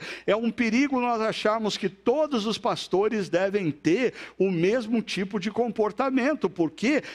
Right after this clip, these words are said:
a graça de Deus é multiforme. Deus derramou sobre cada pastor diferentes dons, o que faz com que eles sejam bons em diferentes áreas. Isso também acontece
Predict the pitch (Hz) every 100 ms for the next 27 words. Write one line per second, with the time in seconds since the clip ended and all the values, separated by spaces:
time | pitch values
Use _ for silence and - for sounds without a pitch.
0 | - 202 165 185 233 220 214 190 147 180
1 | 202 220 202 170 190 254 - 285 - 202
2 | 254 254 190 147 160 240 240 196 202 202
3 | 135 143 175 233 - - - 202 190 190
4 | - 262 269 226 196 - - - 190 202
5 | 202 196 214 180 180 285 294 269 247 160
6 | 120 131 233 285 175 - - - - 196
7 | 226 202 - 247 233 226 214 - 220 220
8 | - 220 190 180 143 127 202 302 240 -
9 | - - - 196 214 220 233 190 180 320
10 | 302 254 170 196 254 269 202 143 180 285
11 | 262 - 233 196 247 233 208 165 - 180
12 | 247 -